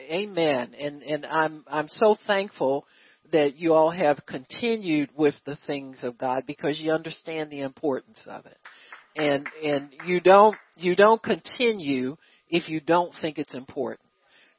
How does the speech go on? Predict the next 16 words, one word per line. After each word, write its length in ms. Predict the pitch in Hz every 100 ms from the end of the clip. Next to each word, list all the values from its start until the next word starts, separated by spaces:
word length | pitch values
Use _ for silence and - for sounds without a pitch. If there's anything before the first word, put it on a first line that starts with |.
| -
So 220 | - 160 143
I 140 | 147 165
thank 260 | 214 208 -
God 340 | 165 180 190
that 180 | 151 151
you 140 | 151 156
got 260 | - 156 -
the 120 | 135
revelation 960 | 139 165 147 147 165 214 - 156 135 - -
that 220 | 151 123
what 220 | 151 160 160
you 220 | 190 214
do 200 | 165 165
makes 320 | 170 170 - 190
a 60 |
difference. 800 | 180 190 - - - _ - -